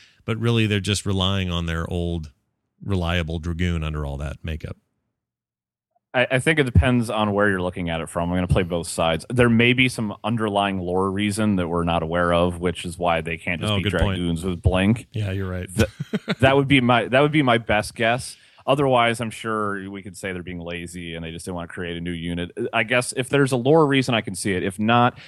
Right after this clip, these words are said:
Speaker 2: it does seem a little weird just not to be like, "Hey, we've upgra-, upgraded Dragoons with Blink." It's not like people hated Dragoons back in StarCraft. So,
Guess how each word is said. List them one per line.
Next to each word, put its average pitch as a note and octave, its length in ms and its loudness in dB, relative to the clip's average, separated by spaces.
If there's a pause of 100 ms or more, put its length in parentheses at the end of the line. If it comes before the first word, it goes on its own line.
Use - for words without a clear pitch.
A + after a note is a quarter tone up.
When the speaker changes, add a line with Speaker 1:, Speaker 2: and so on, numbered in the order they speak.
Speaker 2:
it F#2+ 120 -4
does A#2 200 2
seem A2 340 0
a G2+ 60 2
little G2 260 2
weird G2 380 4
just F#2 240 -4
not F#2 200 0
to - 60 -18
be F#2 100 0
like, F#2+ 160 0
"Hey, F#3 120 2
we've G#2+ 200 2
upgra-, A2+ 520 -2
upgraded A2+ 380 2
Dragoons A#2 500 4
with A2 120 0
Blink." A#2+ 240 4
It's C#3+ 100 -6
not D#3+ 140 4
like A2+ 140 2
people F#2+ 200 0
hated F#2+ 260 4
Dragoons F#2 420 4
back E2+ 240 0
in F2 60 0
StarCraft. E2 640 0
So, E2+ 400 -2